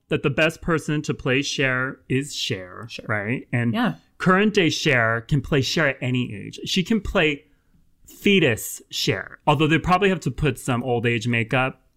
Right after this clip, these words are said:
Speaker 1: to
Speaker 2: Yeah.
Speaker 1: play fetus Cher because she's just so youthful looking. But Allison, who do you think besides Cher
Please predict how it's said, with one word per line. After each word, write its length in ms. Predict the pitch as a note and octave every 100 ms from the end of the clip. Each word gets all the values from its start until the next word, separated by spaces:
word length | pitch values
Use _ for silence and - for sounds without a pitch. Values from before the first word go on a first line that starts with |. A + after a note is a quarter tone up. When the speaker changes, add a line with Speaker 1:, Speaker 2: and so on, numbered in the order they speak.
| _ _ _ _ _
Speaker 1:
to 140 | - F#3
Speaker 2:
Yeah. 140 | C#3+
Speaker 1:
play 340 | B2 B2 G#2 G#2+
fetus 840 | - - - C3 A2+ G#2 - -
Cher 260 | - - G2
because 260 | G2+ -
she's 160 | - A2
just 220 | A#2 -
so 200 | C3+ A#2
youthful 480 | A2 A2+ A2+ - G2+
looking. 400 | G2+ - - C#3+ - - - -
But 240 | E3 F3 F#3
Allison, 680 | F3 E3+ D#3+ - C#3+ - -
who 260 | - G#3+ A#3
do 100 | C#4
you 160 | C4+
think 280 | A#3+ F3+ D#3
besides 460 | C#3 B2 D#3+ G3 G3
Cher 720 | - - F3+ G#2 G2 G2 B2